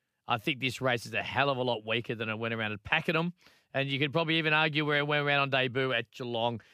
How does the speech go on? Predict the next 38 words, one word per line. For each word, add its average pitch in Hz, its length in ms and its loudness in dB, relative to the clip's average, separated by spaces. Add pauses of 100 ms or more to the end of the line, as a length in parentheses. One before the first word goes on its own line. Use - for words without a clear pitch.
(120)
The 123 100 -2
mile 151 260 2
suits 135 300 -2
it 113 120 -10
perfectly. 117 440 -2
We'll 127 60 0
get 143 180 0
run 123 160 0
of 107 80 -6
the 104 100 -4
race, 104 320 0
two 156 280 -4
twenty 107 280 -4
right 104 260 -2
now. 110 260 2 (280)
Queen 180 320 0 (160)
Tavista 160 480 -2
will 143 140 -2
take 156 260 0
him 131 100 -4
out, 165 280 4 (420)
I'd 139 180 2
say. 170 640 2
Now, 143 340 2
uh, 135 360 -6
up 139 120 -2
to 165 80 -2
the 151 100 0
mile, 165 500 2
but 151 240 0
it 143 60 -4
was 175 220 0
a - 20 -2
little 180 160 0
soft 160 320 -2
late 160 160 4
at 131 100 -2
Bendigo, 151 480 2